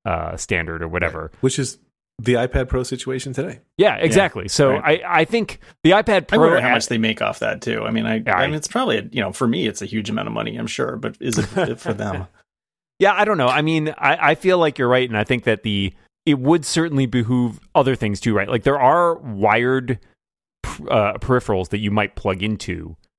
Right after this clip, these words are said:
Speaker 1: a, a phone, right? Like, whether it be a battery pack or, like, even a mic, right? Like, there are mics that work with the iPhone. And it would be so much
Speaker 2: Currently.
Speaker 1: better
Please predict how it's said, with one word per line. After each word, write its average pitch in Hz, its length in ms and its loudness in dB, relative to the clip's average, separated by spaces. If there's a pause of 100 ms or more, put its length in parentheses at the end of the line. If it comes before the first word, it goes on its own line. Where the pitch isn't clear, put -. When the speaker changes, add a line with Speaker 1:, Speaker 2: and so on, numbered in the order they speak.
(260)
Speaker 1:
a, 87 440 -2 (520)
a 113 60 -2
phone, 82 320 -4
right? 92 220 -2
Like, 90 180 -2
whether 110 200 0
it 95 60 -4
be 98 100 -2
a 85 60 -2
battery 143 360 0
pack 113 460 0
or, 95 260 0
like, 92 240 -2 (280)
even 202 240 -2
a 156 40 2
mic, 135 380 -2
right? 113 160 2
Like, 117 160 0
there 147 140 2
are 123 60 2
mics 120 420 -2
that 98 160 -2
work 98 280 -2
with 92 200 -2
the 104 80 -6
iPhone. 92 560 -4 (640)
And 143 100 2
it 160 40 4
would 151 120 2
be 151 60 2
so 185 160 2
much 180 140 2
Speaker 2:
Currently. 101 180 2
Speaker 1:
better 104 400 0